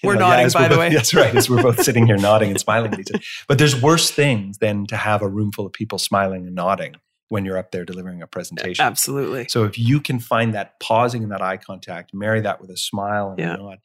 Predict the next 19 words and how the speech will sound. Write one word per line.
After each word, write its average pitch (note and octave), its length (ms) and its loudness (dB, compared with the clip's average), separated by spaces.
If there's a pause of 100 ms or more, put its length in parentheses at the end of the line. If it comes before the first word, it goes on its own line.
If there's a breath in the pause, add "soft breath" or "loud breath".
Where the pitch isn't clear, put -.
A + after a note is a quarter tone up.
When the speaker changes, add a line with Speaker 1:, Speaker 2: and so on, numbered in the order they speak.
(580 soft breath)
Speaker 2:
you're B2+ 120 -4
just - 320 -6
really C3+ 280 0
encouraging G2 840 -8 (220)
the G#2+ 80 -10
listeners G2 400 -10
to, F2 120 -18 (180)
to F#2 100 -10
be G2 200 -6
with F#2 320 -12
you D#2 200 -14
and D#2 180 -14
to, D#2+ 240 -12 (220)
to, G#2+ 280 -4
you're A2+ 160 -6
creating A#2 420 0
that - 180 -12
two-way F#2 280 -8
dynamic, D#2 480 -12